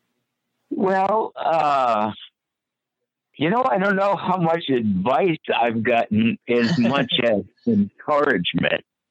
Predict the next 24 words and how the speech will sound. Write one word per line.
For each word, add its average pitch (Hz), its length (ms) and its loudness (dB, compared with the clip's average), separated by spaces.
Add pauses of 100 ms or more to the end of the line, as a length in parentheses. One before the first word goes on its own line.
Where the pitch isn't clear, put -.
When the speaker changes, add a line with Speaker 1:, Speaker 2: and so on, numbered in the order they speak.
(240)
Speaker 2:
Oh, 190 220 0
that's 160 140 -4
great. 107 120 2
Speaker 1:
Uh, 76 220 2 (100)
en-, 117 120 0 (480)
encouragement 123 880 0 (140)
from, 101 520 0 (440)
you 127 180 -2
know, 101 420 0 (100)
uh, 95 480 0 (240)
in 151 420 0
the 147 120 -2 (120)
seventies 123 720 0
when, 104 380 0
when 110 200 0
I, 104 160 2 (480)
you 113 140 0
know, 98 100 0
was 92 280 0 (180)
leading 95 520 2
Roomful 98 500 0
of 85 120 -4
Blues, 87 480 0 (560)
um, 98 720 0